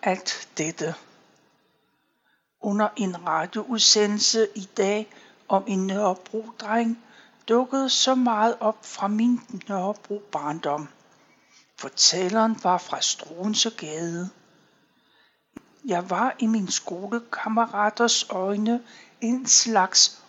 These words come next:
overklassebarn, fordi min far havde forretning på Nørrebrogade.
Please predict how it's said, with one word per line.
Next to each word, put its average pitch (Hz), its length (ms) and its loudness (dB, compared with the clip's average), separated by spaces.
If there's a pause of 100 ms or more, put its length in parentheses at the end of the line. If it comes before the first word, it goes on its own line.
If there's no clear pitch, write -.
(120)
overklassebarn, 196 1300 0 (800)
fordi 277 540 -2
min 262 160 4
far 214 460 0
havde 208 360 -2
forretning 214 840 -4
på 196 120 -6
Nørrebrogade. 208 1200 -2